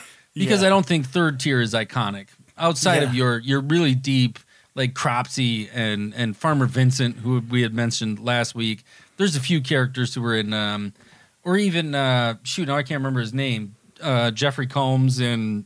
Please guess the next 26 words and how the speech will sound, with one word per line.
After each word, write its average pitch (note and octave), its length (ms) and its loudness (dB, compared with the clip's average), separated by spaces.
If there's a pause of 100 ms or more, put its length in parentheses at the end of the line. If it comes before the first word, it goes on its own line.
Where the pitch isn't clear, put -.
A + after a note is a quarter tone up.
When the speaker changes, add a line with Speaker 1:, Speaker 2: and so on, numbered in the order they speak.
(120)
Speaker 1:
Reanimator. B2 800 2 (100)
Speaker 2:
Ah, D3 180 -2
yeah. A#2 280 -4
Speaker 1:
Uh, A#2+ 340 -2
you D3+ 140 0
know, D3+ 140 4
those F3 220 2
Speaker 2:
Uh, E3 60 2
Speaker 1:
are D3+ 40 4
all C3+ 120 4
iconic, B2 520 -2 (180)
iconic C3 380 -2
people, A#2+ 320 -2
but G#2+ 300 -2
at A#2+ 140 -10
the - 60 -14
same A#2+ 300 -2
time, G#2+ 340 -2
it's G2+ 200 -10
just, G#2 400 -6 (540)
that A#2 100 -2
would G#2 120 -4
be G2+ 100 -4
too C3 200 -2
much. G2 380 -4 (380)
So, F3+ 440 2